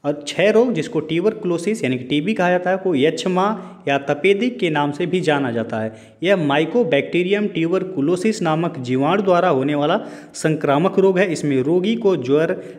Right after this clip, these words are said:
लगातार खांसी, खून के साथ बलगम का आना, सांस फूलना इत्यादि लक्षण प्रदर्शित होते हैं। तो यहाँ जो है आपका बी ऑप्शन सुमेलित नहीं है। बाकी ये ऑप्शन दिया गया है स्वप्रतिरक्षित रोग, संधिवात, संधिशोथ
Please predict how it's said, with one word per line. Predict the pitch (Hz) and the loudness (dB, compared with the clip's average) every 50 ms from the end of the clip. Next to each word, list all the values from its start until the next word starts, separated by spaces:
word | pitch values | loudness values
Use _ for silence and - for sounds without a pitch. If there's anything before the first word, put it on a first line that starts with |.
| - 139 | -2 0
लगातार | 151 165 185 180 180 175 170 170 165 | 2 2 2 2 4 4 2 2 2
खांसी, | - - 165 175 165 170 180 175 180 180 | 0 -2 -4 -4 -2 -2 0 0 0 0
खून | 180 175 151 151 151 | -2 -2 -4 -2 -2
के | 147 147 | -4 -4
साथ | 139 135 127 127 123 127 | -2 -2 -4 -4 -4 -4
बलगम | 127 156 165 170 160 180 180 180 | -2 0 0 0 2 0 0 0
का | 180 151 | -2 -4
आना, | 156 160 160 156 160 165 175 190 185 - - - - - - | -2 -2 -2 0 0 2 0 0 -2 -6 -12 -16 -18 -18 -10
सांस | - - 156 170 190 180 - | -4 -2 0 2 2 0 -2
फूलना | - - 160 170 175 185 | -4 -2 0 0 2 2
इत्यादि | 180 160 151 - 156 156 165 185 190 160 | 0 0 0 0 2 2 2 2 0 0
लक्षण | 139 139 127 - - 175 185 180 | 0 -2 -2 -4 -2 -4 -4 -2
प्रदर्शित | 180 139 127 139 143 139 - 202 233 240 - - - - - - | -2 -4 -2 -2 -4 -4 -2 -2 -4 -4 -4 -10 -16 -14 -6 -4
होते | 175 175 175 165 139 | -4 -2 0 0 0
हैं। | 113 107 113 110 - - - - - - - - - | 0 -2 -6 -8 -8 -12 -18 -20 -20 -20 -20 -16 -8
तो | - 113 113 123 131 - - - - - - - _ _ _ _ _ _ _ _ _ _ _ _ 139 | -6 -4 -4 -4 -6 -8 -14 -16 -20 -20 -20 -20 _ _ _ _ _ _ _ _ _ _ _ _ -6
यहाँ | 135 139 165 180 180 | -4 -2 -2 -2 0
जो | 185 175 | 0 2
है | 170 | 2
आपका | 165 170 - 180 220 | 0 0 0 0 0
बी | 262 240 143 151 208 208 185 | 0 -2 -2 -2 0 2 2
ऑप्शन | 175 160 - - - 214 247 254 - - - - - - | 2 2 0 -2 -4 -2 -2 -2 -4 -8 -14 -18 -10 -6
सुमेलित | - 139 160 175 196 190 | -2 -2 0 0 0 0
नहीं | 190 202 | -2 -2
है। | 208 | 0
बाकी | 156 143 139 135 - 190 220 226 - - - - - - _ - | 0 0 0 0 0 -2 -2 -2 -4 -8 -16 -18 -20 -20 _ -4
ये | 135 151 185 190 | 0 2 2 2
ऑप्शन | 190 190 - 196 185 | 2 0 0 -2 -2
दिया | 185 185 185 | 0 0 0
गया | 180 180 190 | 2 2 2
है | 196 | 0
स्वप्रतिरक्षित | - - - 151 151 151 151 143 135 135 - 131 143 147 - - - 202 202 185 | 0 -2 -2 -2 -2 -2 -2 -4 -4 -4 -2 -2 -2 -2 -2 -2 -2 -2 0 0
रोग, | 175 180 185 190 190 190 | 0 2 2 2 0 -2
संधिवात, | 185 - - - 147 160 147 135 131 123 123 131 156 180 180 - | -6 -6 -4 -4 -2 -2 -2 -2 -2 0 0 2 0 0 -2 -4
संधिशोथ | - - 151 143 139 131 120 - - 151 165 185 - - - | -6 -4 -2 -2 -2 -2 -4 -4 -2 -2 0 0 -2 -4 -8